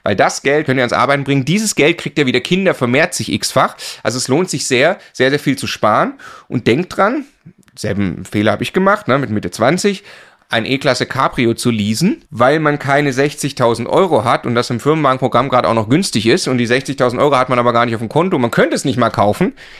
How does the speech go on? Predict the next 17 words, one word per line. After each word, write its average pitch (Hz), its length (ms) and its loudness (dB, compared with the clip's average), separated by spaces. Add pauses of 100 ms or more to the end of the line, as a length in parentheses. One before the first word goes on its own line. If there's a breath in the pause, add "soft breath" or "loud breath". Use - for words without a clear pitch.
(300 loud breath)
ist - 340 0
keine 135 340 -2
gute 147 240 -2
Idee. 147 280 0
Dann 107 180 -4
könnt 151 280 0
ihr 143 60 2
euch 143 60 -2
das 123 140 -4
Auto 123 220 0
nicht 117 140 -4
leisten, 131 360 0
dann 127 140 0
gibt's 190 200 0
das 123 120 0
auch 95 140 -4
nicht. 92 220 -14